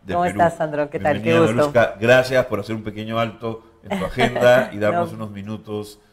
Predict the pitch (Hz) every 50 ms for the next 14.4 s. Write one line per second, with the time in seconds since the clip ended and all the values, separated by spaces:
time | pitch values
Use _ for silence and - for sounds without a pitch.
0 | _ _ _ - 87 85 87 87 87 85 78 78 - - 165 170 165 170 175 180
1 | 180 180 175 160 143 135 143 151 143 143 143 135 127 127 127 131 135 139 139 143
2 | 143 139 143 135 139 135 147 156 156 160 156 156 143 139 139 143 - 156 156 143
3 | 139 131 123 120 - 139 147 151 151 151 160 - - 131 123 120 117 117 113 113
4 | _ 110 110 _ - 123 117 113 110 110 107 104 98 90 - _ _ _ _ _
5 | - - 160 160 160 165 156 156 151 135 127 120 - _ _ _ _ _ - -
6 | 139 143 139 139 135 143 139 175 156 - 143 139 143 143 151 147 147 147 160 160
7 | 165 160 160 151 139 131 127 123 - 143 143 160 156 151 - 127 _ - 147 151
8 | 147 151 151 147 139 131 135 135 143 170 190 - - 135 - 135 131 _ - 190
9 | 196 196 202 226 254 _ _ _ _ _ _ _ _ _ - - 170 156 151 147
10 | 147 147 147 147 - - 170 151 143 156 151 147 147 - - 175 180 160 151 -
11 | 165 160 156 147 135 151 156 156 151 135 127 127 127 139 131 131 - 123 123 127
12 | - 127 123 127 - - 135 127 165 151 170 160 151 143 143 165 - 160 147 -
13 | - 131 123 117 123 - 127 135 135 143 139 139 123 117 120 117 123 123 117 -
14 | 110 110 104 98 98 - 104